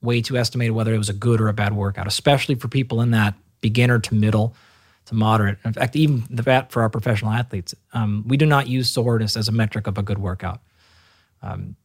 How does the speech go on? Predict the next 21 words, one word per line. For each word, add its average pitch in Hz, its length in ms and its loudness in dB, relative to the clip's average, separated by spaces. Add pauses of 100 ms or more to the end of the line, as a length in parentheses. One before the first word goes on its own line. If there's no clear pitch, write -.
it's, 127 140 -6
it's 139 140 0
a 131 40 4
really 127 220 4
bad 98 200 -2
idea 98 240 -8
for 107 100 -8
a 101 40 -4
bunch 107 280 -4
of - 60 -12
reasons. 98 420 -8 (1500)
On 160 80 4
the 143 80 2
same 170 200 2
token, 156 300 2
because 120 300 -2
stress 147 280 0
is 123 140 -10
required 123 340 -2
for 123 100 -6
adaptation, 110 580 -8